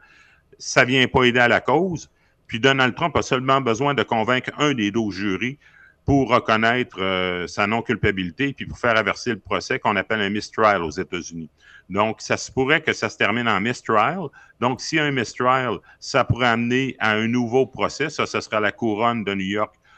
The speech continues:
de décider si on va dans ce sens-là. S'il y a une décision qui est faite justement sur les directives du juge concernant, ben,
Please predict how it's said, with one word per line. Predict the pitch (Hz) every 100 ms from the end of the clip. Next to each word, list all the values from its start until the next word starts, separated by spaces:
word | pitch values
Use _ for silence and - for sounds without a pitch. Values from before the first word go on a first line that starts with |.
| _
de | 110 107
décider | 107 101 - 92 117
si | - 110
on | 101
va | 101
dans | 104 92
ce | -
sens-là. | 98 82 - 135 190 _ - - - -
S'il | - 170 165
y |
a | 123
une | 117
décision | 156 170 135 110 156 170
qui | - 120
est | 92
faite | 143 143
justement | 104 143 143 123 139 147
sur | - 113
les | 104
directives | 127 127 - 147 120
du | 90 90
juge | 123 139 -
concernant, | 113 98 104 110 127
ben, | 117